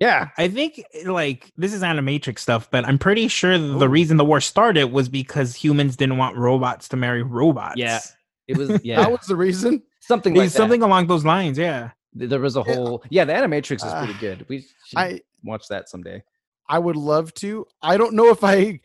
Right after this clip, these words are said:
Speaker 3: care for that premise yet, but I look forward to
Speaker 1: Well,
Speaker 3: watching
Speaker 1: there's a lot
Speaker 3: the
Speaker 1: of short
Speaker 3: Animatrix
Speaker 1: stories.
Speaker 3: so I can
Speaker 2: It's
Speaker 3: appreciate it
Speaker 2: shorts,
Speaker 3: more.
Speaker 2: yeah.
Speaker 3: Okay.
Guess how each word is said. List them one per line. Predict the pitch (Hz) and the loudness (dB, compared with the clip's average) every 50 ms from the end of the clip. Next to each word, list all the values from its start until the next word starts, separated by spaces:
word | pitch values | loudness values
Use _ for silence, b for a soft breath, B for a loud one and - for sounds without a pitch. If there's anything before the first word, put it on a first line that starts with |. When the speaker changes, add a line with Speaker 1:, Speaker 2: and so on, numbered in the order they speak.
| b b b b b | b b b b b
Speaker 3:
care | _ - 185 202 190 | _ 0 0 0 0
for | - 180 175 | -2 -2 0
that | 180 180 170 - _ | 0 0 0 -4 _
premise | - 170 175 180 175 151 - - | -6 -4 -4 -4 -4 -6 -8 -8
yet, | 135 143 160 208 - - - | -4 0 0 0 0 0 -2
but | 165 175 | 0 2
I | 175 175 | 4 4
look | 185 196 196 - | 4 2 0 0
forward | _ 202 202 196 | _ 2 2 2
to | 170 160 | 0 0
Speaker 1:
Well, | 151 - | 0 2
Speaker 3:
watching | 151 151 160 165 185 185 | 2 2 0 2 0 0
Speaker 1:
there's | 185 | 2
a | 214 | 2
lot | 214 208 208 | 2 2 2
Speaker 3:
the | 196 | 2
Speaker 1:
of | 160 156 | 2 0
short | 160 170 180 | 0 0 2
Speaker 3:
Animatrix | - 202 - | 2 0 0
Speaker 1:
stories. | - - 196 185 180 - | -2 -10 -10 -10 -6 -2
Speaker 3:
so | 190 | -2
I | 190 | -2
can | 160 165 151 | 2 0 0
Speaker 2:
It's | 135 - | 0 0
Speaker 3:
appreciate | 156 147 139 131 117 127 113 | -2 -2 0 -2 -4 -4 -8
it | 120 113 | -8 -10
Speaker 2:
shorts, | |
Speaker 3:
more. | 120 110 107 107 | -10 -10 -6 -6
Speaker 2:
yeah. | 135 120 110 107 92 - - _ | -6 -6 -6 -8 -12 -16 -16 _
Speaker 3:
Okay. | 370 254 185 151 135 123 | -8 -4 -2 -2 -2 -4